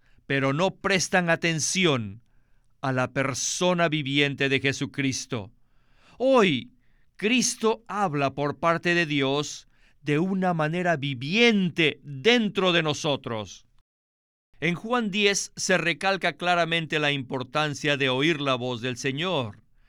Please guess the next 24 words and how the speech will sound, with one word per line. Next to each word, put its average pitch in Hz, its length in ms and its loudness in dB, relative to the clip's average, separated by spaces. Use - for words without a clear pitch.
En 170 140 -2
el 190 100 4
versículo 208 460 0
veintisiete, 165 1000 -2
Él 208 240 2
testifica 208 680 -2
claramente 214 800 -4
y 135 120 0
dice, 175 500 0
"Mis 170 460 0
ovejas 165 800 0
oyen 175 600 2
mi 147 160 2
voz". 123 720 -4
Ya 247 140 -8
que 226 140 0
el 180 80 2
enviado 165 460 2
de 151 100 2
Dios 156 280 0
está 151 260 -2
dentro 147 340 0
de 135 100 0
nosotros, 127 880 -6